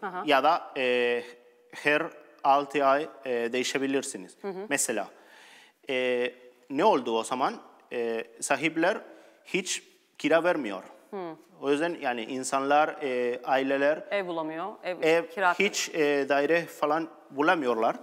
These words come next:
Speaker 1: Hı hı.
Speaker 2: O yüzden, e, zor oldu yani. Şu an mesela bu kaldırmak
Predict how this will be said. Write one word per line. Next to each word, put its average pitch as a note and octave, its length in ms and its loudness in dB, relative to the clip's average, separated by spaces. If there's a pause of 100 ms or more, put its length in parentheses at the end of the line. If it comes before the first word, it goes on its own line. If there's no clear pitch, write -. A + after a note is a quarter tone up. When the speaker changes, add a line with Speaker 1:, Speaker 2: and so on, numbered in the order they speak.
(120)
Speaker 1:
Hı G#3 60 -10
hı. F3+ 200 -12 (600)
Speaker 2:
O B2+ 120 0
yüzden, D3+ 280 0 (120)
e, A#2+ 400 0
zor E3+ 260 4
oldu A2 400 0
yani. G2 180 -6 (400)
Şu - 180 0
an F3+ 100 2
mesela F#3+ 480 -2 (520)
bu C3+ 260 -2
kaldırmak F#3+ 500 2